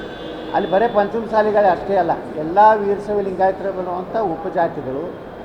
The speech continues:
ಕುರುಬ, ಅಲ್ಲಿಂದ ಜೈನ, ಮ-, ಯಾವ ದಿಗಂಬರ, ಮರಾಠ ಸಮಾಜ, ಅದ್ರ ಜೊತೆಗೆ ಚ-, ಏನು ವೈಷ್ಣವ ಸಮಾಜ, ಕ್ರಿಶ್ಚಿಯನ್ರು ಎಲ್ಲ ಕೂಡಿ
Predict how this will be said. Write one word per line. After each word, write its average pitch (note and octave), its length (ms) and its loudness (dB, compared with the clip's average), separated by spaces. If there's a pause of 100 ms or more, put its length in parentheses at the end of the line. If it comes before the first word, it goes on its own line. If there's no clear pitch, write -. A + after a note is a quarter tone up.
(240)
ಕುರುಬ, F#3 320 2 (960)
ಅಲ್ಲಿಂದ F3+ 320 -4 (360)
ಜೈನ, G3+ 320 0 (560)
ಮ-, C#3+ 240 -8
ಯಾವ D#3 140 2 (100)
ದಿಗಂಬರ, E3+ 420 0 (880)
ಮರಾಠ G3 340 4
ಸಮಾಜ, D#3+ 480 -2 (800)
ಅದ್ರ E3+ 140 0
ಜೊತೆಗೆ F#3+ 520 2 (480)
ಚ-, F#3 240 -2
ಏನು F#3+ 300 0 (760)
ವೈಷ್ಣವ G3 460 4
ಸಮಾಜ, E3+ 440 -2 (340)
ಕ್ರಿಶ್ಚಿಯನ್ರು G3+ 680 2
ಎಲ್ಲ F3+ 320 2
ಕೂಡಿ A#3+ 440 -2